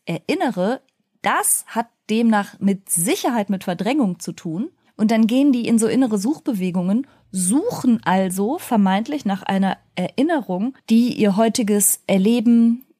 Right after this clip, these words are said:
ihr heutiges Gefühl, ihr heutiges Verhalten irgendwie erklären könnte. Und was dabei aber passiert, ist nicht, dass eine tatsächliche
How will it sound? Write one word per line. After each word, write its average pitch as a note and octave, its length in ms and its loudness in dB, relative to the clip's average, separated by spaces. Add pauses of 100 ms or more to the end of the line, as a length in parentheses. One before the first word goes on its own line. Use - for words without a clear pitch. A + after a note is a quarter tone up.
(140)
ihr F#3 280 0
heutiges F#3+ 440 0
Gefühl, C4 440 0
ihr G3+ 140 0
heutiges G3 360 -2
Verhalten G#3 480 -2
irgendwie F#3 680 -4 (220)
erklären A3+ 500 0
könnte. G3+ 540 -4 (560)
Und - 140 -2
was A#3 180 0
dabei A3 340 2
aber G#3+ 160 2
passiert, A3 440 -2
ist - 240 -6
nicht, A3+ 260 0
dass F#3+ 120 -4
eine G3 220 0
tatsächliche G3 800 -4